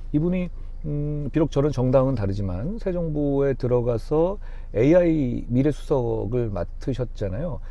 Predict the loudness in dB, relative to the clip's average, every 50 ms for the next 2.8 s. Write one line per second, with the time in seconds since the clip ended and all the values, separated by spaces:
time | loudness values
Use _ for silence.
0 | -10 -10 -10 -8 -6 -6 -4 -4 -4 -4 -6 -6 -6 -8 -8 -8 -8 -8 -8 -10
1 | -10 -4 0 2 2 2 4 8 8 8 8 8 4 2 4 6 6 6 6 4
2 | 2 2 0 -2 -2 -2 -2 -2 -2 -4 -4 -4 -4 -6 -6